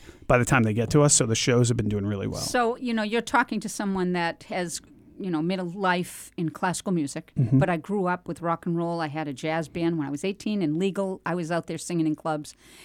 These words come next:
Speaker 2: And I find it, the one, uh, the one genre that I didn't have a ton of experience with was, was country,
Speaker 1: Yeah.
Speaker 2: right?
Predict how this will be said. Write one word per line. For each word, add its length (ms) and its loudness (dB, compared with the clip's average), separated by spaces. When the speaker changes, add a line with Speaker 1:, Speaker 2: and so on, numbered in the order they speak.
Speaker 2:
And 360 -2
I 120 2
find 420 0
it, 180 -6
the 160 0
one, 360 4
uh, 180 -2
the 120 0
one 420 2
genre 580 4
that 160 0
I 140 2
didn't 300 0
have 200 -2
a 40 -4
ton 260 -4
of 80 0
experience 460 -4
with 180 -6
was, 340 -8
was 280 -4
country, 540 -6
Speaker 1:
Yeah. 120 2
Speaker 2:
right? 100 2